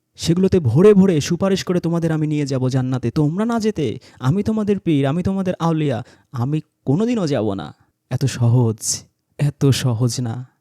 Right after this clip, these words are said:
আপনি কি কখনো ভেবে দেখেছেন, একটা মানুষ নাস্তিক হলো বা আস্তিক হলো, এতে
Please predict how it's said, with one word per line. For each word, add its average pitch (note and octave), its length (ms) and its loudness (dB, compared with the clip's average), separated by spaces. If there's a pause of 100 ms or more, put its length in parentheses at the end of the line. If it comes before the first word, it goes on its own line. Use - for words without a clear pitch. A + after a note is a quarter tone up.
(200)
আপনি - 200 -2
কি G3+ 180 2
কখনো F3+ 420 2
ভেবে D3 340 4
দেখেছেন, E3+ 720 0 (760)
একটা F3 340 2
মানুষ D#3 600 2 (360)
নাস্তিক D3+ 420 0
হলো E3 260 2
বা D3 240 -2
আস্তিক D3+ 440 -6
হলো, B2+ 300 -4 (360)
এতে D#3+ 220 -2